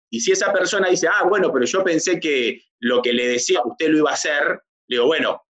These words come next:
quizá fue un error mío y me malinterpretaste. No, yo te pregunté porque me interesaba conocer tu punto de vista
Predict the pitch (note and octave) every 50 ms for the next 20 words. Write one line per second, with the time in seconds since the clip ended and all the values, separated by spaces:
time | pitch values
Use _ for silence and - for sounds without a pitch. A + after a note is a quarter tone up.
0 | _ _ _ - A2+ A2+ - D3+ D3 D3 - C#3+ C#3+ C#3+ C3+ C3+ B2+ C3 C#3 C3+
1 | B2+ C3 C3+ C#3+ D#3 D3+ C#3+ B2 A#2 A#2 A#2 A2+ A2+ - A2 - - B2 - D#3+
2 | C#3+ - - - - A2 D3+ C#3+ - - - - E3 D#3 - C#3+ C#3 C3+ C#3+ C#3+
3 | - F3+ F#3 E3+ D#3 B2+ A#2 A#2 A2 G#2+ G#2+ A2 A2 C3+ C#3 C#3+ C#3+ C3+ C3+ B2+
4 | C3 C#3 C#3 C3+ C3+ C3 C3+ C#3 C3+ C3 C#3+ D3 D#3 D3+ C#3 - - - E3 F3+
5 | -